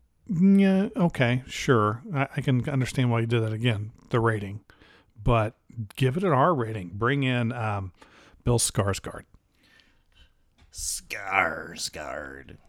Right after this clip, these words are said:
Speaker 1: He could be Mephisto. You wouldn't have to make him up real heavy because in the
Speaker 2: He's
Speaker 1: comics,
Speaker 2: tall, skinny.
Speaker 1: he's tall and skinny. In the comics, Mephisto has kinda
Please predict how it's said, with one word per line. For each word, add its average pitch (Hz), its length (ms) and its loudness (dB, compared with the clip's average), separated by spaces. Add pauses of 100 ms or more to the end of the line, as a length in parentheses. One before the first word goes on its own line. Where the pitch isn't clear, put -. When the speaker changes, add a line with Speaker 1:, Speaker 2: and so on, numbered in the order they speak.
(140)
Speaker 1:
He 165 400 2
could 135 180 2
be 127 140 6
Mephisto. 135 1000 4 (140)
You 123 140 -2
wouldn't 127 200 0
have 147 340 -2
to 135 100 -2
make 120 360 2
him 120 200 2
up 117 260 0
real 117 360 -2
heavy 120 640 -2
because 123 360 -2
in 117 80 0
the 110 100 -4
Speaker 2:
He's - 120 -8
Speaker 1:
comics, 143 300 2
Speaker 2:
tall, 95 180 -4
skinny. 92 480 -10 (180)
Speaker 1:
he's - 220 -8
tall 135 300 2
and 151 80 0
skinny. 131 360 2
In 120 80 2
the 113 80 -2
comics, 143 580 0
Mephisto 123 580 0
has 110 340 -4
kinda 98 400 -6